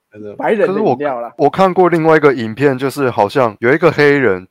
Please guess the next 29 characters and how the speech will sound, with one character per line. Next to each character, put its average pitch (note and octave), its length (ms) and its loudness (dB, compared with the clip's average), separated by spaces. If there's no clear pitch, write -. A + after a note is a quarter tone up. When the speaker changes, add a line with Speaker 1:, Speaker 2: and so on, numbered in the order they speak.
Speaker 3:
对， B2 220 0
他 D3 180 -2
就 C#3+ 140 -6
是 C3+ 80 -14
看 C3 260 -4
了 G#2+ 120 -6
这 B2+ 260 -6
一 B2 40 -12
个 A#2 140 -8
影 F2+ 240 -18
片， F#2 360 -8
然 G#2 120 -4
后 C#3 100 2
他 C#3 140 -6
就， C#3+ 180 -6
哦， C#3+ 840 -4
然 A2+ 80 0
后 C3 40 0
他 C3+ 120 -2
就 C#3 100 -6
跑 A2 260 -6
去 A#2+ 120 -14
星 B2 200 -14
巴 A2+ 220 -2
克 A2+ 220 -6
买 G2 240 -8
了 G#2 80 -8
一 A2+ 80 -10
杯， A2 340 -8